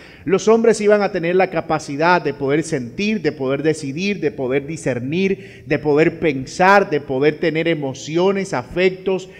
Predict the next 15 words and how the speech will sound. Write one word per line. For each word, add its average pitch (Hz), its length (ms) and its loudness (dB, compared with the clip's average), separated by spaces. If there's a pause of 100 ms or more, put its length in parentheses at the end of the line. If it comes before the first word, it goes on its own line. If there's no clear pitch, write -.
(180)
y 160 80 -2
de 165 120 4
poder 170 680 4
tener 175 300 4
una 196 160 4
voluntad. 127 640 0 (880)
Y 135 100 -2
esa 156 180 2
voluntad 170 640 2
poder 156 280 2
ser 165 400 -2
dirigida 139 840 -4
hacia 135 320 -4
un 156 120 -4
objeto 135 600 -4